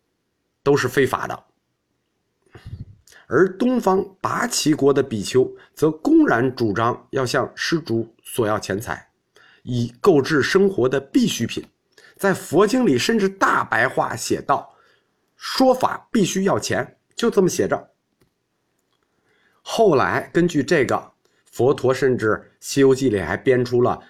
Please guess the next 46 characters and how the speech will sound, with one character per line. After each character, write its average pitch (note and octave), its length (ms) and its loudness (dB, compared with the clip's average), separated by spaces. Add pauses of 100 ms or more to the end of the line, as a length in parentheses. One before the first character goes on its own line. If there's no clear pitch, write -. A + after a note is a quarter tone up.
(180)
讲 - 280 -2
法 E2 280 -2
需 - 180 -6
要 G2+ 120 0
三 B2+ 280 0
升 B2+ 180 2
三 B2+ 280 0
斗 D#2 160 -2
啊， F#2 260 -2
还 G2 140 -4
是 A#2 120 -4
五 G2 200 -4
升 C#3 140 2
五， A#2+ 520 -2
五 B2+ 160 -2
斗 B2 120 2
五 B2 220 0
升 C3 220 0
金 D3 240 0
子， G#2+ 240 0
然 D#2+ 100 -4
后 A2 220 -2
我 G2 100 -2
的 A2+ 60 0
法 - 220 -4
还 G2+ 180 -8
卖 C3+ 200 -2
便 - 360 -4
宜 C#3+ 60 0
了 C3 100 -2
的 G2 80 -2
故 E2+ 180 -10
事， D2+ 160 -12 (200)
实 - 200 -4
际 F#3 140 -2
就 E3 160 -2
从 B2 260 -4
此 - 200 -10
而 - 160 -10
来。 D2 200 -8 (1040)
虽 A3+ 240 -2
然 F#2 340 -2 (320)
支 G3+ 160 0
持 D#3 240 -2
耶 F#3+ 200 4
舍， - 220 0